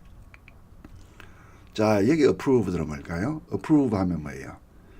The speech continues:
여기서는 승인하다 이런 말이에요. 왜냐하면은 상황이 공식적입니다. 여기 보면은 커미션,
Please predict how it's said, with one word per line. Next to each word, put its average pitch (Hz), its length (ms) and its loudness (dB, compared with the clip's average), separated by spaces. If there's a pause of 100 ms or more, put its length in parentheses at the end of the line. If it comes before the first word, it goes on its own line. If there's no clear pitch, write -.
(260)
여기서는 110 420 0 (400)
승인하다 104 840 -4 (160)
이런 82 180 -6
말이에요. 60 400 -16 (600)
왜냐하면은 107 500 0
상황이 110 500 -2
공식적입니다. 131 1040 -6 (720)
여기 113 140 -2
보면은 95 360 -2
커미션, 71 800 -4